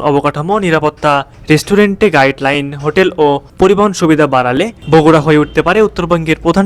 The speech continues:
ট্যুরিস্ট হাব। নিরাপত্তা ও প্রশাসনিক উন্নয়নও বগুড়াকে সেরা করতে অপরিহার্য। মাদক নিয়ন্ত্রণ, সাইবার নিরাপত্তা, স্মার্ট সিসিটিভি নেটওয়ার্ক, উন্নত পৌর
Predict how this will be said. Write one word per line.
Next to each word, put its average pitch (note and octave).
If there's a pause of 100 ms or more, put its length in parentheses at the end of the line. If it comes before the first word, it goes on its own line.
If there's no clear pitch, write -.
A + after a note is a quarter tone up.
ট্যুরিস্ট C#3+
হাব। C3+ (320)
নিরাপত্তা G#3+ (100)
ও - (100)
প্রশাসনিক F3+
উন্নয়নও E3+
বগুড়াকে E3+
সেরা D3+
করতে D#3 (120)
অপরিহার্য। C3+ (420)
মাদক D3 (120)
নিয়ন্ত্রণ, C#3+ (120)
সাইবার D#3+
নিরাপত্তা, C#3+ (420)
স্মার্ট F3+
সিসিটিভি D3
নেটওয়ার্ক, D#3+ (200)
উন্নত G3+ (160)
পৌর D#3